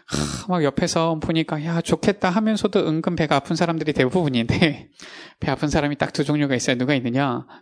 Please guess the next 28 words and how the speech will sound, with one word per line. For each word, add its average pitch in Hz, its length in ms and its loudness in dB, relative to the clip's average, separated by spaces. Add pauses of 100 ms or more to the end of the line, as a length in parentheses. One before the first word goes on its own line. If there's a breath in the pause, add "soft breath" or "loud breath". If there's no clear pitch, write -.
누가 139 180 2
배 147 80 0
안 131 180 0
아파요? 139 600 -2 (720)
딱 196 360 -2 (680 soft breath)
부모님이 139 460 -2
배가 139 200 -2
안 127 100 -4
아파요. 135 280 -4
그죠? 135 460 -2 (440)
자녀가 165 320 0
잘 135 160 0
되면은 165 300 -2
부모님이 160 680 -2 (280 loud breath)
배가 165 260 -2
안 151 120 -2
아파요. - 600 -8 (480 loud breath)
야, - 240 -2
자녀가 151 340 0
잘 135 140 0
되는 147 220 -2
걸 139 140 2
보고서 139 260 -4
배가 147 260 0
아프다 147 220 0
이런 139 180 0
부모님이 139 380 0
없지요. 143 520 -8